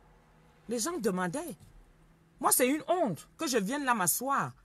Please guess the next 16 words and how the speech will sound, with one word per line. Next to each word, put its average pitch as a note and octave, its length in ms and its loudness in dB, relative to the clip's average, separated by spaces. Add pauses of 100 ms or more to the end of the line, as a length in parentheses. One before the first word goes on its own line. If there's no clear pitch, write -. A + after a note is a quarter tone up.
(1200)
Que F4 80 -2
je D4+ 100 0
vienne C4+ 260 -2
m'asseoir, B3 540 0
que C#4 100 -10
je A#3+ 100 -2
sois C#4 240 2
obligée G3 440 0
de G#3+ 80 -4
venir F#3+ 240 -4
m'expliquer, G3 600 -6 (380)
de G3+ 100 0
venir A3 300 0
apporter G#3+ 520 -2
certains A#3+ 300 0
éclaircissements. F#3 720 -4